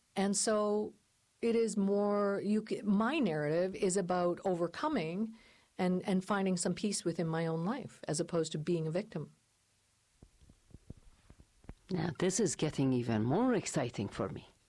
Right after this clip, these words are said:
Speaker 2: This is getting really juicy because, as you know, that's where my heart is,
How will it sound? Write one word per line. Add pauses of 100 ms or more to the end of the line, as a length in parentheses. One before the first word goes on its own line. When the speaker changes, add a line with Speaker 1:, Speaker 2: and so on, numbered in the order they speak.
(840)
Speaker 2:
This
is
getting (340)
really (280)
juicy (300)
because, (220)
as
you
know, (280)
that's
where
my
heart (160)
is,